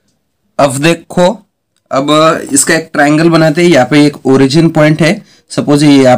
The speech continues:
पे एक origin point लगा था O, बराबर है। अब इसे ज्वाइन करता है,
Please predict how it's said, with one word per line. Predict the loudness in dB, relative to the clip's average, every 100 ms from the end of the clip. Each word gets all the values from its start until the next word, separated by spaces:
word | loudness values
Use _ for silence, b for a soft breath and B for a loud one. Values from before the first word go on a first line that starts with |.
| 0
पे |
एक | -4 -4
origin | -2 0 0 0
point | 0 0 0 -2
लगा | 0 2 2
था | 0 -4 -6 _ _ _
O, | -8 -8 -8 _ _ _ _ _ _ _ _ _ _ _ _ _ _ _ _ _ _ _ _ _ _ _ _ _ _ _ _ _ _ _
बराबर | -2 0 0
है। | -2 -8 b b b
अब | -2
इसे | 0 0
ज्वाइन | 0 2 0
करता | 0 -2 -2
है, | -2